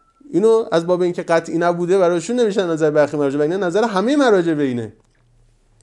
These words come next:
اگر پسری با یک دختر یا پسر دیگه رابطه نامشروع داشته باشد، نداشته است، با خواهرش یا برادرش،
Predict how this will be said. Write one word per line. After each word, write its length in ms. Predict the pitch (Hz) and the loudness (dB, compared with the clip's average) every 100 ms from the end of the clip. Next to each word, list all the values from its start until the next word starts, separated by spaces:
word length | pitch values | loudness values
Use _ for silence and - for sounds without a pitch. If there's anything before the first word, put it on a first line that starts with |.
| _ _ - | _ _ -8
اگر 260 | 147 156 185 | 0 2 2
پسری 440 | 180 160 208 214 | 2 2 4 2
با 120 | 175 | 2
یک 120 | 185 180 | 2 0
دختر 320 | 156 156 147 | -2 2 2
یا 100 | 147 | 2
پسر 320 | 147 135 151 | 0 0 0
دیگه 280 | 143 135 135 | 0 0 4
رابطه 380 | 143 143 151 151 | 4 4 2 2
نامشروع 460 | 151 147 143 185 | 2 2 -2 -2
داشته 600 | 156 147 - 185 220 226 - _ _ - | -2 -2 -2 0 0 -2 -12 _ _ -4
باشد، 960 | 147 190 214 - 220 220 202 147 143 117 _ _ _ _ - | 6 6 6 2 6 6 6 2 -6 -6 _ _ _ _ -6
نداشته 420 | 165 196 165 180 | -2 0 -2 0
است، 600 | 170 156 139 - - - _ _ _ _ _ _ _ - | 2 2 2 -2 -10 -18 _ _ _ _ _ _ _ -2
با 140 | 147 202 | 2 2
خواهرش 760 | 233 226 226 247 277 277 - | 4 4 4 2 0 -4 -4
یا 160 | 196 214 | 0 4
برادرش، 680 | 196 170 147 135 117 - | 4 4 4 2 0 -10